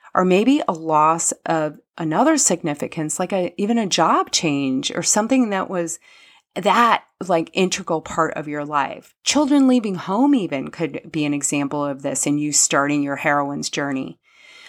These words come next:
A big difference on the heroine's journey is that the heroine is seeking help and is open,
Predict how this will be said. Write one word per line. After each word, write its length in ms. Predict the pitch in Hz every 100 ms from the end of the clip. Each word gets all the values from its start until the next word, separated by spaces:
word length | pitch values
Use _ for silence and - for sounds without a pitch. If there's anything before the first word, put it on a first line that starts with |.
| -
A 80 | 180
big 400 | - 311 254 -
difference 420 | 202 240 208 190
on 80 | 151
the 60 |
heroine's 580 | 143 - 285 330 190 165
journey 560 | - 156 147 151 147 -
is 200 | 160 151
that 400 | 170 165 160 -
the 60 |
heroine 440 | 170 - 349 294 185
is 140 | 160
seeking 440 | - 226 214 185 165
help 440 | - 147 135 -
and 100 | 151
is 160 | 160 - _
open, 460 | 196 240 247 240